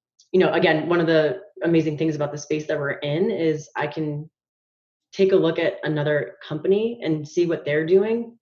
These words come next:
And then I can turn that into my own thing, which, you know, then sparks other ideas.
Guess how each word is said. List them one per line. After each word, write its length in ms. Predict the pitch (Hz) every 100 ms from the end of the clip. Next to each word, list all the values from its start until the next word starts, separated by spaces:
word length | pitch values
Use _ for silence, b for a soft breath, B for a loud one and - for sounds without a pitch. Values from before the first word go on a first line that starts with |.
| _
And 120 | 156
then 100 | 156
I 60 | 151
can 120 | 156
turn 220 | 147 160
that 140 | 151 147
into 220 | 143 151
my 160 | 139 131
own 300 | 131 131 -
thing, 300 | - 120 -
which, 440 | 135 135 - - -
you 100 | 151
know, 180 | 139 127
then 200 | 139 131
sparks 400 | - 143 135 -
other 220 | 143 139 131
ideas. 560 | 131 131 139 135 -